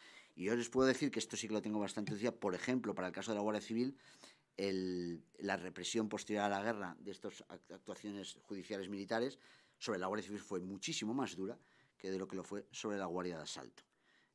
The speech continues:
¿eh? Por, por ejemplo, ¿no? Entonces, eh, y luego, claro,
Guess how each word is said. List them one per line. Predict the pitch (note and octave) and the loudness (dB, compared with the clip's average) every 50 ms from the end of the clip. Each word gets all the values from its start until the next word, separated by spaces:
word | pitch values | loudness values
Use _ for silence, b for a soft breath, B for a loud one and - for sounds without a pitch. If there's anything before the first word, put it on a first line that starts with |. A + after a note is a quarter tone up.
| b - | b -12
¿eh? | G#2 - _ _ _ _ _ - | -12 -12 _ _ _ _ _ -12
Por, | - D#2+ D2 C2 - | -10 -10 -10 -10 -10
por | - - D2 C2+ | -8 -6 -6 -6
ejemplo, | - - F#2+ D2+ C#2 - C2 - - | -6 -6 -6 -6 -8 -10 -14 -12 -10
¿no? | G#2 - - B B B B B B B | -10 -12 -12 B B B B B B B
Entonces, | B - A#2 A2 - - - | B 2 2 2 2 0 0
eh, | A#2 A2 G#2+ G#2 G2+ G2+ G2 G2 F#2+ F#2+ - - | 2 4 4 4 4 4 4 2 2 0 0 0
y | C3 A#2 | 0 2
luego, | A2 A2+ A#2 A2 A#2 A2 | 6 6 8 8 6 6
claro, | - A#2 B2 B2 G2+ D2+ - | 6 6 8 8 6 4 0